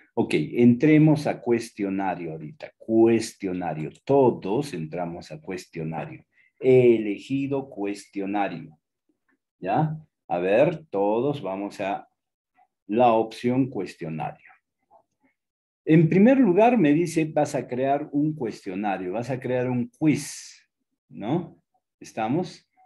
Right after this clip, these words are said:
Vas a crear un quiz. Me está pidiendo el nombre de ese cuestionario, de ese examen.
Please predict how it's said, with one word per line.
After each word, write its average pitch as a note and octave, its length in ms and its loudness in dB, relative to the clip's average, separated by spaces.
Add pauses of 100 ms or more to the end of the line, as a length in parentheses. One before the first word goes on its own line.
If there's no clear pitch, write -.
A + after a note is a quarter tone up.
Vas A2+ 200 -12
a G#2 100 -10
crear G#2+ 240 -6
un B2 220 -4
quiz. E3+ 440 0 (300)
Me C3 120 2
está D#3+ 300 0
pidiendo E3+ 800 -4
el B2+ 400 -2
nombre C#3+ 480 -2
de G#2 200 -8
ese G#2 260 -12
cuestionario, G#2+ 760 -4
de G2 140 -6
ese G2+ 200 -10
examen. D#2+ 520 -8